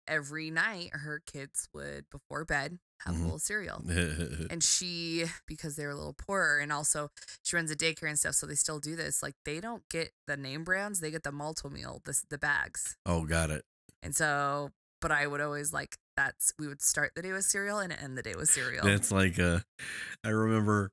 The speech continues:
Speaker 2: I went to my friend's house one time when I was a kid, and he
Speaker 1: Mm-hmm.
Speaker 2: had Matey-O's.
Speaker 1: Yeah.
Speaker 2: <laughs> I thought those were the funniest.
Speaker 1: What are they?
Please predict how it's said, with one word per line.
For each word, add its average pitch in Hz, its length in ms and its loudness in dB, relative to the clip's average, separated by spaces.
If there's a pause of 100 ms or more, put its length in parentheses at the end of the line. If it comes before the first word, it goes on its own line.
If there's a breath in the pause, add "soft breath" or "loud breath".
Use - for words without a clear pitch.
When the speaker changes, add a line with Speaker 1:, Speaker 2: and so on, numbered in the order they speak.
(120)
Speaker 2:
I 92 160 2
went 87 180 2
to 87 60 2
my 82 140 4
friend's 80 420 0
house 80 260 0
one 80 160 0
time 80 200 -2
when 73 100 -2
I - 20 -2
was 76 140 -2
a 73 80 -6
kid, - 440 -4
and 80 240 -2
he 85 160 0
Speaker 1:
Mm-hmm. 85 160 0
Speaker 2:
had 71 320 -2 (720)
Matey-O's. 73 1160 -4 (140)
Speaker 1:
Yeah. 220 800 4 (140)
Speaker 2:
<laughs> - 120 -20
I 180 160 2
thought 190 280 -2
those 165 200 -4
were 156 100 -6
the 160 180 -6 (160)
funniest. 147 600 -2 (260)
Speaker 1:
What 214 120 2
are 262 80 4
they? 285 340 0